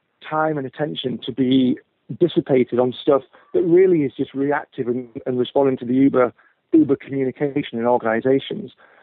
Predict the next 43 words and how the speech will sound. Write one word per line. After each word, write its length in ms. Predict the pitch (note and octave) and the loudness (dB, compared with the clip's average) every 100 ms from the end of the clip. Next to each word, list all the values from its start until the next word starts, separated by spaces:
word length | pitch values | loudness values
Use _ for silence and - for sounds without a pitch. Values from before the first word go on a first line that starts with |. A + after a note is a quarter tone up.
| _ | _
and 160 | C#3 D3+ | 0 2
therefore 300 | F3+ - C#3 | 2 2 2
we 100 | C#3 | 4
don't 260 | D#3+ E3 | 2 0
make 200 | D3 C#3 | -2 -4
an 80 | C3 | -4
impact, 480 | D3+ C#3+ - - _ _ _ _ _ _ _ _ _ | -6 -8 -14 -16 _ _ _ _ _ _ _ _ _
then 360 | D#3 D#3+ D#3 D3+ _ _ _ _ _ _ _ - | 2 2 -2 -8 _ _ _ _ _ _ _ -4
it's 120 | D#3+ | 2
only 220 | F#3+ F#3+ | 4 4
us 100 | E3+ - | 2 0
that 120 | E3 | -2
will 120 | D3 D3+ | 2 2
ultimately 400 | E3 - C3 B2+ | 2 -2 -8 -6
pay 160 | C3+ | -2
the 100 | A2+ | -2
price 240 | A2+ D#3 E3 - | -2 -2 -2 -8
for 80 | A2 | -8
that, 180 | G#2 | -8
because 220 | C3 C3+ B2+ | -8 -6 0
our, 400 | B2+ B2+ B2 - E3+ | 2 2 0 -4 -6
you 60 | |
know, 100 | B2+ | -2
we'll 160 | A#2+ C3 | 2 2
end 160 | C3+ | 2
up 100 | C3+ | -2
becoming 300 | - A#2+ B2+ | -6 -8 -4
a 60 | B2 | 0
bit 100 | B2 | 2
of 100 | A#2+ | 2
a 60 | A#2 - | -2 -6
commodity 460 | C3+ C#3 D3 - | 0 2 2 -2
player 440 | A#2+ A2+ A2+ A#2 A#2+ | -4 -2 0 0 0
as 100 | A#2+ | -2
opposed 440 | A2 _ C3 C3 | -8 _ 2 2
to 40 | A#2+ | 0
someone 280 | B2+ B2 A#2+ | -2 -2 -4
that 100 | - | -2
stands 260 | B2 A#2+ | -2 0
out 140 | B2 A#2 | 0 0
in 60 | |
our 200 | A#2 A#2 A#2 | 0 2 2
organization. 720 | A#2+ A#2 A#2+ B2+ - - | 0 -2 -2 -2 -2 -6